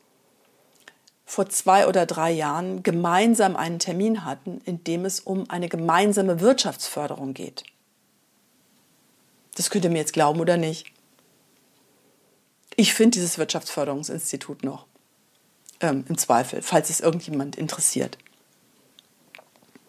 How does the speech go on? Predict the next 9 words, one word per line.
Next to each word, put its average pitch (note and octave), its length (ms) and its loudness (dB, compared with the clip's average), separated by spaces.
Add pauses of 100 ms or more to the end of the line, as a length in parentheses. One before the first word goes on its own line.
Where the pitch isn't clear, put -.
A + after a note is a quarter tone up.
(320)
Gut. - 320 2 (1500)
Ähm, D#3+ 360 4
so F#3+ 140 0
viel F#3 260 2
dazu. A#3+ 640 4 (640)
Mich B3+ 300 8
hat A3+ 160 4
übrigens F3+ 560 2
gestern, A#3 560 4